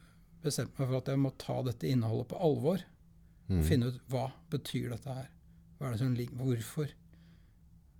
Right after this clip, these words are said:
Speaker 1: Hvorfor opplevde jeg dette her? Og det har jeg jobbet med. Det har jeg jobbet med i lang, lang tid.
Speaker 2: Ja, nå kjenner jeg at det, det, nå begynner det som er litt spennende, da.
Speaker 1: Ja.
Speaker 2: Fra å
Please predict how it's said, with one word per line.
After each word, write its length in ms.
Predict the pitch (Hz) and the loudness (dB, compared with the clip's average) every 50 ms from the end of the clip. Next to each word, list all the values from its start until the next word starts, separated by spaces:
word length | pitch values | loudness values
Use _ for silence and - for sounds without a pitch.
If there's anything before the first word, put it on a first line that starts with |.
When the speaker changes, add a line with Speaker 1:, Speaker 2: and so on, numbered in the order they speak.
| - - - - - - - - | -20 -20 -20 -20 -20 -20 -10 -2
Speaker 1:
Hvorfor 340 | 139 123 113 - - 151 131 110 | -2 -2 -2 0 -2 -2 -2 -4
opplevde 340 | - - 120 117 117 117 | -6 -10 -8 -8 -6 -6
jeg 120 | 117 117 113 | -6 -6 -6
dette 160 | - - 123 127 | -6 -6 -6 -6
her? 80 | 131 135 - - - - - - - - - - - - - | -6 -8 -12 -18 -20 -20 -20 -20 -20 -20 -20 -20 -20 -18 -10
Og 140 | - 151 127 | -4 -2 0
det 100 | 127 131 | 2 2
har 140 | 131 165 180 | 2 2 2
jeg 180 | 175 170 175 170 | 2 4 4 4
jobbet 280 | 180 180 147 120 117 123 | 4 2 2 0 0 0
med. 200 | 123 123 127 123 - - | 0 0 0 -2 -6 -10
Det 100 | - 139 | -6 -4
har 80 | 131 139 | -2 0
jeg 100 | 143 147 | 0 0
jobbet 180 | 135 120 117 120 | 0 0 -2 -2
med 120 | 120 131 135 | -2 -2 -2
i 60 | 131 135 | 0 0
lang, 300 | 143 151 165 170 175 165 156 139 | 2 2 2 4 4 4 4 4
lang 140 | 139 135 - | 4 2 0
tid. 220 | - 131 123 123 - - - - - - - | 0 -2 -4 -4 -6 -10 -20 -20 -16 -4 2
Speaker 2:
Ja, 100 | - 123 135 | 6 8 8
nå 100 | 143 147 | 8 8
kjenner 200 | - 160 139 131 | 8 8 8 8
jeg 60 | 131 | 6
at 60 | 131 139 135 135 127 | 4 2 2 4 6
det, 100 | 139 131 | 4 4
det, 100 | 117 110 123 | 4 4 4
nå 120 | 127 139 147 | 6 6 6
begynner 220 | 147 139 123 117 117 | 8 8 8 8 8
det 100 | 120 117 110 | 6 6 6
som 140 | - 123 110 | 4 4 4
er 120 | 104 110 | 6 6
litt 120 | 110 107 - | 4 2 4
spennende, 420 | - 120 104 95 101 117 147 135 | 6 6 6 8 8 8 6 6
da. 320 | - - - - 143 139 | 6 4 -4 -4 -2 0
Speaker 1:
Ja. 400 | 143 180 - - - - - - - - - - | 0 0 -2 -8 -20 -20 -20 -20 -20 -20 -8 0
Speaker 2:
Fra 180 | - 120 113 107 113 117 120 117 117 117 113 110 107 - | 4 6 8 10 10 10 10 8 8 8 6 4 2 0
å 200 | - 113 113 113 | 0 2 4 4